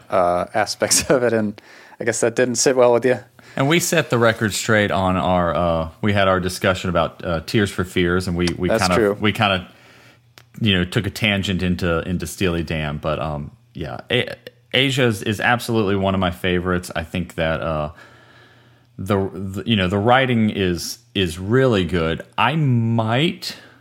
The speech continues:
Speaker 2: think, I might be more inclined to say I like the writing better on Gaucho, but
Speaker 1: Interesting.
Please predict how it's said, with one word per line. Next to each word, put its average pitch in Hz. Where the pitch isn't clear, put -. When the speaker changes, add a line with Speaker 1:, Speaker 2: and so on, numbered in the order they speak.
Speaker 2:
think, 127
I 120
might 123
be 123
more 107
inclined 101
to 101
say 95
I 87
like 90
the 90
writing 95
better 107
on 101
Gaucho, 104
but -
Speaker 1:
Interesting. 92